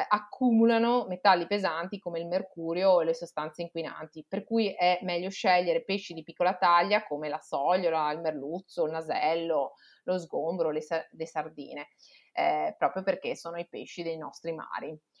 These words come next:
E poi dobbiamo fare attenzione sicuramente alla sicurezza microbiologica degli alimenti in gravidanza, quindi... Eh, a quelle, ehm, a quegli alimenti che possono veicolare batteri patogeni, come per esempio la salmonella,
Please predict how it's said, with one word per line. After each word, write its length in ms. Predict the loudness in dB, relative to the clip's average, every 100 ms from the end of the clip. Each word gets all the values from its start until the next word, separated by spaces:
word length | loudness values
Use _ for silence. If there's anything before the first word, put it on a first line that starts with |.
| _ _
E 280 | -2 -2 4
poi 500 | 6 8 8 4 0
dobbiamo 440 | -4 -2 0 0 0
fare 380 | 4 6 4
attenzione 680 | 0 -2 -2 -2 -2 -2 -2
sicuramente 800 | -6 -6 -4 0 2 2 -2 -2 0
alla 140 | 0
sicurezza 1000 | -6 -14 -10 0 2 2 -2 -4 0 0
microbiologica 1200 | 2 2 2 2 2 4 4 2 4 2 0 -4
degli 180 | -2 -2
alimenti 540 | -2 -4 -8 -10 -10
in 80 | -8
gravidanza, 600 | -4 -4 -4 -6 -8 -12 -8
quindi... 680 | -4 -2 -2 -2 -2 -4 -8 _ _
Eh, 200 | -4 -2 -2 -6 _ 0
a 220 | 2 2 0
quelle, 640 | 2 2 2 2 0 0
ehm, 580 | -2 -2 0 -2 -4 -8
a 100 | -6
quegli 180 | -2 0
alimenti 380 | 2 0 -2 -2
che 160 | -2
possono 420 | 2 0 0 -4 -2
veicolare 720 | -2 2 4 4 2 0 0
batteri 460 | 0 -2 0 0 -2
patogeni, 600 | -4 2 2 2 -4 -6
come 240 | -2 -2
per 80 | -2
esempio 320 | -4 -4 -2
la 80 | -4
salmonella, 840 | 0 -2 -2 -4 -2 -2 -4 -6